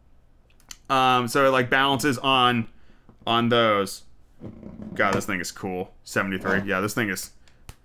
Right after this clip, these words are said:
you could also huck this at somebody's head and knock him unconscious. This thing is a, is a hefty fucking dice. Um, I'm not entirely sure if I'm gonna keep the wooden dice or if I'm gonna give those as gifts too. Uh, they're very cool though.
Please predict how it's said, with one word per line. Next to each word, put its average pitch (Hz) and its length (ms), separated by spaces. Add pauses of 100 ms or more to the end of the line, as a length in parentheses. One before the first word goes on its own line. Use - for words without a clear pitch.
(260)
you 156 120
could 202 100
also 139 200
huck 156 320
this 147 180
at 120 100
somebody's 131 320
head 139 200
and 123 100
knock 127 220
him 123 80
unconscious. 117 480
This 131 140
thing 127 160
is 104 120
a, 95 140 (400)
is 110 140
a 95 80
hefty 107 680
fucking 117 480
dice. 113 440 (540)
Um, 127 380
I'm 175 140
not 320 180
entirely 277 340
sure 220 140
if 190 80
I'm 202 80
gonna 202 140
keep 185 240
the 190 100
wooden 196 220
dice 196 260
or 175 40
if 147 80
I'm 156 60
gonna 147 140
give 135 220
those 135 240
as 151 80
gifts 139 260
too. 143 360 (680)
Uh, 123 260
they're 139 200
very 131 320
cool 117 320
though. 104 320